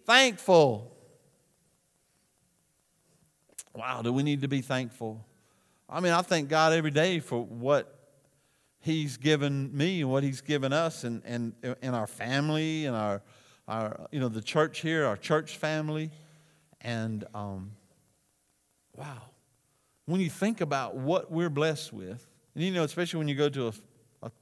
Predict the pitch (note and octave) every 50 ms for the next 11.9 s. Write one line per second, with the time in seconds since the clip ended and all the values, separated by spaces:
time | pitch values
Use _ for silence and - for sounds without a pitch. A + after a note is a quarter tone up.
0 | _ - D3+ D3 D3+ C#3 C3+ C#3+ C#3 C3 - D3 C#3+ C3+ C3 C3 A#2+ A#2+ A#2 A2
1 | - - D3+ C#3 B2+ A#2+ G2 A#2+ B2 A#2+ C3 B2+ A#2+ A2 G#2+ A#2 B2+ B2 - -
2 | A#2 A2 A2+ G#2 F#2 A#2 C3+ D3 C#3 B2+ B2 A#2+ A2+ A2 - - - - - -
3 | - _ - C#3+ D#3 E3+ D#3 F3+ G#3 G3 - - - D3 D3+ E3+ F#3+ G3 F3+ D3+
4 | C3 B2+ C3 B2+ A2 A#2 A#2 C3+ F3 G3 F#3+ - - F#3 F3 G3 G3 G3+ G#3+ A#3+
5 | A#3 G#3 D3 G#2+ G2+ - _ _ _ _ _ _ _ _ _ _ _ _ _ _
6 | _ _ _ _ _ _ _ _ _ _ - - - D3+ D3 D3+ C#3 - D3 F3+
7 | G3 G3 - - E3+ E3+ F3 E3 F3 F#3+ G3 F3 C3+ B2+ B2+ - - - - _
8 | _ _ _ _ _ _ _ _ _ _ _ _ - - D3+ D3+ D3 C3+ - -
9 | - - D3+ C#3+ C#3 C3+ B2+ A#2+ A#2 A2 A2 A2+ A#2 A#2 - - _ _ _ _
10 | _ _ _ _ _ _ _ _ _ _ _ _ _ _ _ _ _ _ - C#3
11 | - - D3+ C#3 D3+ D#3+ C#3+ E3+ G3 G#3 E3+ - - - - - - -